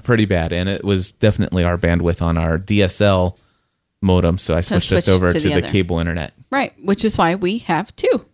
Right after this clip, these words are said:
Speaker 1: Actually, no, it was actually the cable internet
Speaker 2: Yeah.
Speaker 1: that was bad, and
Speaker 2: You switched
Speaker 1: switched
Speaker 2: to
Speaker 1: it over
Speaker 2: D S L.
Speaker 1: to, to, um, it, no, the, uh, it, we got rid of D S L. It's actually, uh, fiber.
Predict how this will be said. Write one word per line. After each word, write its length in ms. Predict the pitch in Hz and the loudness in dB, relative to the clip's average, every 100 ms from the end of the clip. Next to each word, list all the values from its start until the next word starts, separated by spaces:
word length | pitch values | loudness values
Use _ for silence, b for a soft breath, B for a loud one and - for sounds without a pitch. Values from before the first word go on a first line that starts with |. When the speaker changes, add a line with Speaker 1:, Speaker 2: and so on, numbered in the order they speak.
| - | -4
Speaker 1:
Actually, 340 | 110 170 180 | -2 0 2
no, 320 | 135 147 101 98 | 4 4 2 2
it 60 | |
was 160 | 120 139 | 2 2
actually 280 | 160 - 120 | 0 0 -2
the 100 | 110 | -2
cable 760 | - 135 180 151 95 85 - _ _ _ - | -2 0 2 4 2 2 -4 _ _ _ -4
internet 380 | 110 104 98 87 | 2 4 4 2
Speaker 2:
Yeah. 40 | 143 | 0
Speaker 1:
that 80 | |
was 120 | 92 92 | 0 0
bad, 380 | 90 82 101 - _ _ _ - | 0 0 -2 -6 _ _ _ -2
and 500 | 101 101 98 98 92 | 2 2 2 2 0
Speaker 2:
You 60 | 82 | 0
switched 240 | - - | -2 0
Speaker 1:
switched 220 | 113 160 | 2 2
Speaker 2:
to 60 | 113 | 2
Speaker 1:
it 60 | |
over 240 | 104 101 98 | 4 4 2
Speaker 2:
D 40 | |
S 0 | |
L. 40 | - | 2
Speaker 1:
to, 380 | 107 98 95 | 2 4 2
to, 540 | 95 - 95 95 92 87 | 0 -2 0 0 0 0
um, 340 | 85 85 87 | -2 -4 -6
it, 240 | - 117 - | -8 -8 -2
no, 160 | 117 | 0
the, 260 | 107 101 - | 2 0 -4
uh, 160 | 95 90 | -6 -6
it, 160 | 110 113 | -6 -4
we 80 | |
got 140 | 135 101 | -2 0
rid 120 | 131 | -2
of 140 | 117 | -2
D 140 | - 104 | 0 0
S 180 | 92 82 | 0 -2
L. 140 | 73 | -4
It's 180 | 82 101 | -2 -2
actually, 420 | 92 - 104 95 | -2 -2 0 2
uh, 200 | 87 85 | 0 -2
fiber. 460 | - 147 127 - | 0 0 2 -2